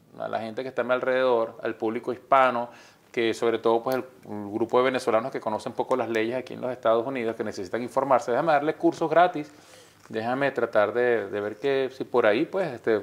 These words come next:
hago contacto con más gente y, y hago lo que me gusta, pues, que es educar y transmitir ideas", y, y comenzaron los seminarios.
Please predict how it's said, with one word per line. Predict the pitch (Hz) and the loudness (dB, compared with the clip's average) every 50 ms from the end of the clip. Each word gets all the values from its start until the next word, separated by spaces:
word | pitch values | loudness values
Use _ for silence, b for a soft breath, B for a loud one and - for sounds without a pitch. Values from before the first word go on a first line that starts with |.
| 107 - | 0 0
hago | 110 104 117 123 | 0 0 0 -2
contacto | - 127 107 - 104 98 - - 113 | -6 -4 0 0 -2 -2 0 -4 -2
con | 131 123 110 | -2 -2 -2
más | 104 104 98 | -2 -2 -2
gente | 120 151 170 165 147 - - 120 113 - B B B B B B B B B B - | 0 0 -2 -2 -2 0 0 0 0 0 B B B B B B B B B B -6
y, | - 127 120 120 117 113 110 104 104 98 98 107 - | -2 0 2 2 4 4 4 2 0 -2 -4 -4 0
y | 120 | 2
hago | 123 127 151 185 | 4 6 6 6
lo | 196 185 | 6 4
que | 180 | 4
me | 160 165 170 | 4 4 4
gusta, | 247 277 214 - 139 | 4 2 2 2 2
pues, | - 151 147 | 2 2 0
que | - 131 | 0 -2
es | 127 | 0
educar | 147 160 151 123 - - 139 139 143 143 143 143 143 143 143 139 | 2 2 0 0 2 6 8 8 8 10 8 8 8 6 4 2
y | 139 135 127 | 0 -4 -4
transmitir | 120 - 127 113 107 120 113 110 127 120 | -6 -6 -6 -6 -6 -8 -10 -8 -8 -6
ideas", | 127 135 135 143 143 143 143 139 139 135 131 127 123 | -4 -2 2 4 4 4 4 4 2 2 0 0 0
y, | 123 117 101 95 - b b b b b b b - | -2 -6 -8 -8 -12 b b b b b b b -8
y | 135 | -4
comenzaron | 131 151 151 147 143 139 131 143 | -2 0 0 0 2 2 2 2
los | - - | 2 0
seminarios. | - 156 143 123 117 110 101 101 107 135 151 | -2 -2 -2 0 2 2 2 2 0 -2 -6